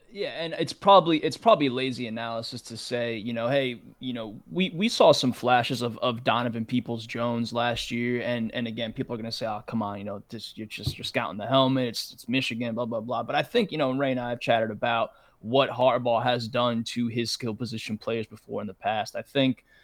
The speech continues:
I think looking at Michigan production, and Scott cites Michigan production, and I, I totally get that. You, you look at the box scores for a lot of these dudes that have passed through the program skill-wise, and nothing's really gonna jump out at you. And that's just,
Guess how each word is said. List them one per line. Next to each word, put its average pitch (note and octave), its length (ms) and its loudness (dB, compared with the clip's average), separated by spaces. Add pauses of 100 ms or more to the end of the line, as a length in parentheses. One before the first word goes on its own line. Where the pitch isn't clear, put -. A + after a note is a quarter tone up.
(140)
I C3 60 0
think E3 260 2
looking C#3+ 300 6
at C3+ 180 2
Michigan C#3+ 420 4
production, C3 340 -2
and D3+ 80 -2
Scott - 300 8
cites C3+ 280 4
Michigan B2+ 320 0
production, B2+ 500 -2
and C3+ 160 -4
I, D3+ 200 6
I D#3+ 140 6
totally C3 360 4
get B2 180 -4
that. B2+ 140 4
You, F3+ 340 -2
you E3+ 200 4
look G#3 160 8
at D3+ 60 0
the D3 80 2
box C#3+ 320 4
scores D3 480 4 (200)
for F#3+ 140 4
a F#3 60 10
lot G#3 220 10
of D3+ 60 6
these B2+ 160 2
dudes A#2+ 300 -2
that B2+ 120 4
have A#2+ 140 -2
passed B2 280 6
through A#2+ 80 -6
the A2+ 60 -6
program A2+ 540 -2
skill-wise, A#2 640 0
and E3+ 100 -2
nothing's D#3 300 6
really C#3+ 140 2
gonna B2+ 220 2
jump A#2+ 260 2
out C3 180 6
at A2+ 160 -6
you. A#2+ 140 -6
And B2 100 -4
that's D3 200 -2
just, C3+ 400 0